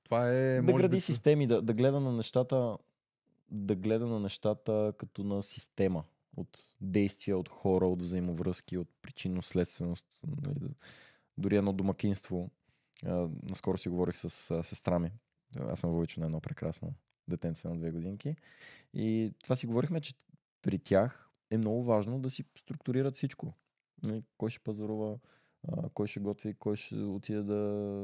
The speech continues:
Speaker 2: разходи детето, кой ще го заведе на детска градина, нали? Това са все едно, като едно мини предприятие, което личният ти живот всъщност по някакъв начин е зависимо от това предприятие да върви добре. И ако гледаш на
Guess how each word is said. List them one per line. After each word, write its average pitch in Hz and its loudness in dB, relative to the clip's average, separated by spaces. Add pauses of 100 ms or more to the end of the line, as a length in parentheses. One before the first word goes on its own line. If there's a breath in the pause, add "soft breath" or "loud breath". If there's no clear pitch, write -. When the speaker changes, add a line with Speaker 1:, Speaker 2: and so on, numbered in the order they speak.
(120)
Speaker 2:
разходи 104 -4
детето, 101 -4 (220 soft breath)
кой 107 -2
ще - -10
го 107 -4
заведе 104 0
на 104 0
детска 101 -6
градина, 104 -2
нали? 117 -2 (160)
Това 117 2
са 131 0 (920)
все - -6
едно, 107 0
като - -4
едно 107 0
мини 110 0
предприятие, 95 -2 (600 soft breath)
което 110 2 (200)
личният 107 2
ти 101 -4
живот 90 0 (300)
всъщност - -4 (920)
по 113 -2
някакъв 117 -2
начин 110 -4
е 120 -2
зависимо 117 -2
от 120 -6
това 117 2
предприятие 104 -4
да 107 -2
върви 104 -2
добре. 92 -2 (680)
И 98 -4
ако - -2
гледаш 107 4
на 95 2